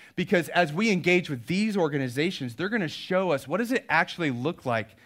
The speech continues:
to serve the vulnerable. And then you get opportunities to do that. And all of a sudden, that cycle that I was talking about,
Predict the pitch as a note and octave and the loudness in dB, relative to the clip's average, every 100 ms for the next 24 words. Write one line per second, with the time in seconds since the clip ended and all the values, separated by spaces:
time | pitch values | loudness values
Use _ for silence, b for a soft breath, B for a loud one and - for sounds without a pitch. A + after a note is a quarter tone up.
0 | B B D3 - D#3+ D3+ C#3 B2 A2+ A#2 | B B -12 -4 0 0 0 -6 -4 -4
1 | A2+ G2 F2 E2+ B B C#3+ F3 F#3+ G3+ | -6 -10 -12 -14 B B -4 0 4 2
2 | - G3+ A3 F#3+ - F#3+ F#3+ F3+ - C3+ | 4 4 4 -2 -2 -2 0 -4 -4 -6
3 | A#2+ C#3 C3 A2+ G#2 - _ B B C#3 | -2 -4 -2 -6 -6 -14 _ B B -4
4 | D3+ E3+ F3+ D3 F#3+ D3+ D3 G3 - - | 2 4 4 4 2 2 2 2 0 0
5 | F3+ F3+ F#3 G3 F3+ D#3+ D#3 - D#3+ D3+ | 2 2 0 -2 2 2 0 -2 -2 -2
6 | E3+ E3+ F3+ F#3+ F#3 | -4 -4 -2 -2 -4